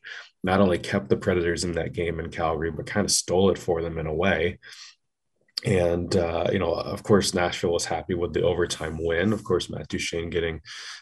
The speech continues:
the game winner, uh, in O T on Tuesday night, but, uh, satisfied with the win, but not really with the effort. And so then you turn around the very next night to an Edmonton team that had only lost once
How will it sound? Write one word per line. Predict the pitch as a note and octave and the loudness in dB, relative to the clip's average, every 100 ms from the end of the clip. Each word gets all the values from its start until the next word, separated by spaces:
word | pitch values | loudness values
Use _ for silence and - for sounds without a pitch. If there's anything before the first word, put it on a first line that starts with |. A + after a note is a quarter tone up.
| - | -4
the | D#2+ | -2
game | E2+ D#2+ D#2+ | 0 -2 0
winner, | E2 E2 D#2+ D#2 | 0 0 0 0
uh, | D#2 D#2+ | -2 -2
in | D#2+ D2+ | -4 -2
O | E2 | -4
T | D2+ F2 E2 | -2 -4 -2
on | D#2 | -4
Tuesday | - F2 E2 - D#2+ | -4 -4 -4 -4 -6
night, | E2 E2+ G2+ - | -2 -2 -2 0
but, | D#2 D2+ - - - - _ _ _ - | 0 0 -8 -20 -20 -20 _ _ _ -4
uh, | F2+ D#2+ B1+ C2 | -2 0 -2 -4
satisfied | - G#2 G#2 - G2+ F#2 | 0 4 6 6 4 4
with | F#2 F2+ D#2+ E2 | 2 2 -2 -4
the | F2+ E2+ D#2 | -2 -2 -4
win, | E2+ F#2+ F#2 G2+ | 0 2 4 4
but | F2+ E2+ | 4 2
not | F2+ - | 0 0
really | F#2+ F#2 | 0 0
with | F2 E2 | 0 -2
the | D#2+ | -2
effort. | D#2+ F#2 - - B1 - - | 0 -2 -2 -6 -6 -10 -10
And | F2 F2 E2+ | -6 -4 -4
so | - F2 F2 | 0 2 2
then | E2+ F#2+ G2 | 2 4 4
you | F2+ | 4
turn | - F#2+ | 0 0
around | F2+ F2+ F2 | 0 0 -2
the | E2+ | 0
very | F2+ F2 | 2 2
next | F2 G2 - F#2 | 2 0 0 -4
night | E2 E2+ A#2 - - - _ _ | -2 -2 -2 -6 -20 -20 _ _
to | - F#2 F2 | -4 0 0
an | E2+ | 0
Edmonton | E2 G2 G2+ F#2 - E2+ | 0 2 2 2 -2 -2
team | - F2 E2 E2 | -2 -2 -4 -2
that | E2 | -4
had | E2 F2+ | -2 0
only | F#2 F#2 | 2 2
lost | E2+ E2 E2 - F2 | 2 0 -2 -4 -4
once | E2 E2 E2 - - - | -2 -2 -2 0 2 0